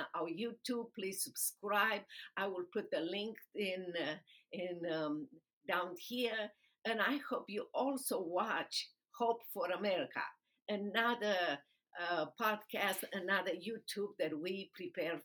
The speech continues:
for you. Remember, there is time, there is still time that we can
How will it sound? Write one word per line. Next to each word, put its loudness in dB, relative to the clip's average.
for 2
you. -2
Remember, 0
there 4
is 2
time, 2
there 0
is -2
still 0
time 2
that 0
we -4
can -4